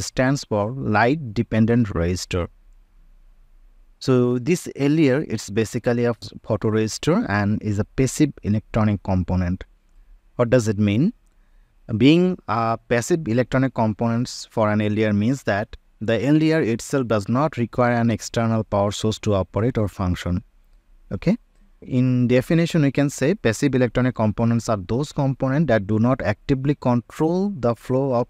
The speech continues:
electrical current, instead respond to changes in the environment, such as changes in light intensity in case of an L D R. This L D R, its resistance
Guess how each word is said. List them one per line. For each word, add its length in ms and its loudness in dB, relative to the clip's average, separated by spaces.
electrical 640 0
current, 560 -2
instead 560 0
respond 880 0
to 300 0
changes 420 0
in 80 0
the 100 0
environment, 560 0
such 340 -2
as 140 -2
changes 400 2
in 180 4
light 260 2
intensity 560 0
in 100 2
case 260 0
of 160 -4
an 140 0
L 100 2
D 240 0
R. 140 -6
This 480 0
L 200 6
D 160 6
R, 300 0
its 320 -2
resistance 640 0